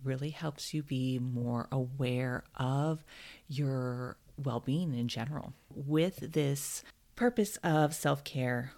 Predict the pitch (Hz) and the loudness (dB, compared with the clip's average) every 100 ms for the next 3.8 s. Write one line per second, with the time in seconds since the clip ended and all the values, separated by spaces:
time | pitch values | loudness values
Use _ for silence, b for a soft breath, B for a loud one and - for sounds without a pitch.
0 | B - 147 139 139 - - 147 160 220 | B -6 2 2 2 -2 -4 0 2 2
1 | 190 139 139 135 135 127 131 127 123 120 | 4 4 2 0 0 0 0 -2 -2 -4
2 | - 123 123 - - - 147 139 143 143 | 0 0 0 -4 -10 -6 0 0 0 -2
3 | 131 123 123 120 120 117 117 - | 0 0 0 0 0 0 0 -4